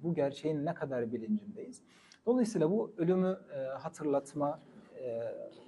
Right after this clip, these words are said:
durumu Kur'an-ı Kerim'de çok defa karşımıza çıkıyor. Peki o zaman burası bir, e, sınav yeri ise ve bu sınav, sınavı kazanmanın, e, yolu o zaman mutlaka bu hayatı doğru bir şekilde değerlendirmekten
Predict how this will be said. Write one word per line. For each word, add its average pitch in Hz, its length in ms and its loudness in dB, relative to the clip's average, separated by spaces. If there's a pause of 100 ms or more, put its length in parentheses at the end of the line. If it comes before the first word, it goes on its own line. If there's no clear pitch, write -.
(140)
durumu 156 380 4
Kur'an-ı 135 280 0
Kerim'de - 340 -4
çok - 320 -8
defa 135 280 0
karşımıza 131 520 -4
çıkıyor. - 340 -10 (160)
Peki 233 200 -2
o 220 100 6
zaman 220 360 4 (1120)
burası 196 380 4
bir, 196 360 0
e, 143 360 0
sınav 170 480 2
yeri 147 220 6
ise 143 380 0
ve 147 140 2
bu 175 260 6 (260)
sınav, 165 520 2 (200)
sınavı 170 640 4
kazanmanın, 147 800 2 (300)
e, 143 80 -6 (360)
yolu 160 260 6
o 165 120 4
zaman 143 360 -2 (120)
mutlaka 160 580 -4
bu 180 120 -6
hayatı 143 440 -6
doğru 147 320 4
bir 160 60 2
şekilde 120 580 -4 (280)
değerlendirmekten 120 920 2